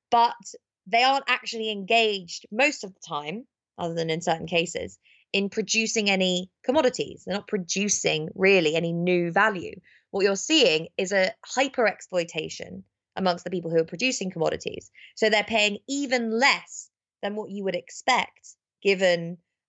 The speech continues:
um, you know, the average rates of, uh, of surplus value extraction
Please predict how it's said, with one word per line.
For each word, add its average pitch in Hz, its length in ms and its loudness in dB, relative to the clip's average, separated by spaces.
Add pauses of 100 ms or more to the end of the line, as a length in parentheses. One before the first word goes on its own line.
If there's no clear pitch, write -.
um, 165 380 2
you 185 120 -2
know, 170 60 2
the 170 120 2
average 170 340 0
rates 165 360 -2
of, 165 240 -6 (220)
uh, 160 420 -2
of 170 140 -2
surplus 170 480 -2
value 160 280 0
extraction 156 760 -6